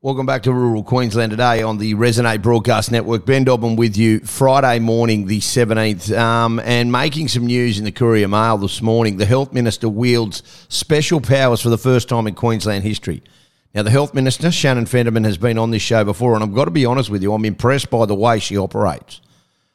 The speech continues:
I am the least likely person to praise the Labor Party, but this minister has,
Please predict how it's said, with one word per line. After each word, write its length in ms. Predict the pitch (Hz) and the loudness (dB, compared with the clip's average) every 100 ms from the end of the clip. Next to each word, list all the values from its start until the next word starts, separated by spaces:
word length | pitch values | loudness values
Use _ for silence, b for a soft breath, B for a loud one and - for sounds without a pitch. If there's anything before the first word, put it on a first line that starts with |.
| _ - | _ -4
I 120 | 117 | 0
am 320 | 117 110 104 - | 2 0 -2 -4
the 480 | 104 123 117 113 82 | -2 0 0 -2 -2
least 400 | 113 139 127 117 | 0 0 0 0
likely 420 | 123 117 113 104 | 0 0 -2 -2
person 400 | 120 117 - 98 | 2 2 0 -6
to 60 | |
praise 320 | 90 120 104 90 | 0 2 2 0
the 100 | 101 | 0
Labor 300 | 104 110 107 | 2 2 0
Party, 400 | 104 92 92 98 | 0 0 -2 -6
but 340 | 101 110 92 | -2 -2 -2
this 220 | 123 - | -4 -2
minister 400 | 127 120 - 110 | -2 -2 -2 0
has, 340 | 110 110 92 | 2 0 -2